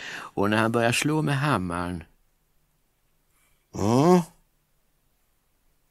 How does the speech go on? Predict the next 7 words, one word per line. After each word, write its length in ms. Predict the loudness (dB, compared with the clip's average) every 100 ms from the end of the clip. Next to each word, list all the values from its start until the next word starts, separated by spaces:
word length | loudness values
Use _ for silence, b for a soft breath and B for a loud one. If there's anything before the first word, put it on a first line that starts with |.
| _
då 600 | -12 -2 2 2 2 -2 -6 -14 -20 _ _ _ _ -4
gnäggade 1080 | 0 2 4 4 2 -4 -6 0 2 2
hästen 960 | 0 -2 -2 -2 -4 -6 -4 -2 -2 -4
utanför 680 | 2 2 4 0 2 2 2 0 b b b b b b b _
på 140 | 2 2
ett 120 | 2
sätt 480 | -2 2 2 0